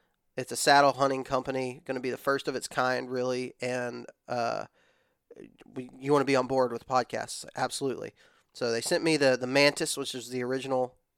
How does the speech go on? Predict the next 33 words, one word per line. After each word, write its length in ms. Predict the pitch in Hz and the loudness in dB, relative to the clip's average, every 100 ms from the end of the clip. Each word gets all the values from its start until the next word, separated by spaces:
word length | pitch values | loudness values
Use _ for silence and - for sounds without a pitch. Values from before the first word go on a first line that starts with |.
| _ | _
one 160 | 131 131 | -6 -4
that 120 | 123 | -2
they 120 | 123 | -2
made, 340 | 131 175 208 _ _ _ _ _ | 2 0 0 _ _ _ _ _
with 200 | 139 127 | -4 -2
the 280 | 123 120 113 | 0 0 0
Predator 320 | - 143 139 | 2 2 2
platform, 640 | 127 143 147 - 147 143 143 - | 0 4 2 2 0 0 0 -4
and 460 | 127 127 123 120 - | -2 -2 -4 -8 -14
the 100 | 127 | -8
next 260 | 131 127 - | -4 -4 -4
season 320 | 139 127 123 | -6 -4 -4
I 80 | 117 | -6
was, 340 | 110 - - - _ _ _ _ | -8 -10 -12 -14 _ _ _ _
you 120 | 131 117 | -12 -8
know, 200 | 101 - | -10 -10
rolling. 340 | 120 123 117 | -4 -2 -2
And 140 | 113 127 | -4 0
I 80 | 135 | 0
actually 240 | 127 131 | 0 -6
shot 280 | - 131 143 | 0 4 4
a 60 | |
doe 460 | 135 139 135 131 131 _ _ _ _ _ _ - | 4 4 6 4 0 _ _ _ _ _ _ -6
on 140 | 123 | -2
opening 420 | 135 147 147 139 | 0 0 0 0
day, 440 | 135 131 131 131 - | 2 4 4 0 -6
my 160 | 123 | -10
first 320 | 117 139 127 - | -2 0 0 0
sit 340 | 127 104 _ - | -2 -2 _ -12
in 80 | 120 | -8
the 80 | |
saddle. 460 | 113 123 123 117 - _ _ _ _ _ _ _ | -2 0 2 0 -6 _ _ _ _ _ _ _
And 580 | 139 139 135 131 131 123 | 2 4 6 4 2 -4